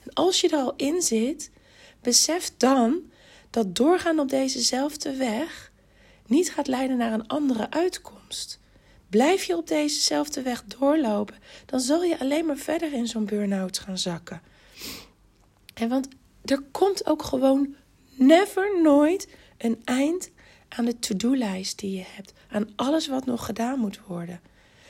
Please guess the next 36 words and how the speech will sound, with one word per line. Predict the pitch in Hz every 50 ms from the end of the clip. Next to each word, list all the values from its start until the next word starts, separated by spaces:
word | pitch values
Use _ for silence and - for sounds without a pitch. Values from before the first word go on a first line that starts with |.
| - - -
Weet | - 285
je, | -
als | - 330 -
je | - - _
pas | - 339 349 330 - 349
tijd | - 370 403 403 392 381
aan | 339 302
jezelf | 294 277 285 302 359 381 370 349
mag | 320 285 277 -
besteden, | - 233 - - - 226 214 214 196 190 185 175 - - - - - - - -
als | 269 277 -
die | 294 277 -
to-do-lijst | - 285 254 262 302 349 359 330 311 285 - - -
af | - - 339 - -
is | 285 247 - -
gerond, | - 220 202 208 202 202 -
als | 240 233
het | 233 226 -
goed | - 294 302 370 370 -
gaat | - 339 320 -
met | 294 285 277 277 -
jouw | - 247 -
kinderen, | - 311 339 370 381 330 262 202 190 190 190 - - - - - - - - - - - - _
ja, | - 240 247 247 - - _ _ _ _ _ _ _ _ _ _ _ _ _ _ _ _ _ _
besef | - 240 240 - - - 330 381 381 - -
dan | - 254 220 226 247 294 339 339 - _ _ _ _ _ _ _ _ _ _ _ _ _ _ _ _ _ _ _ _ _ -
dat | - 269 277
dat | - 320 320 - - _ _ _ -
never | - 220 226 247 277 330 330 294 302 294
nooit | 294 277 262 262 254 -
gaat | - 247 240 240 -
gebeuren. | - - - - - 262 240 214 214 -
En, | - 226 262 - - -
en | - 240 240 240 - - - - - - - - - _ _ _ -
wees | 220 254 262 262 -
eerlijk, | - 294 294 320 330 330 339 381 415 403 - -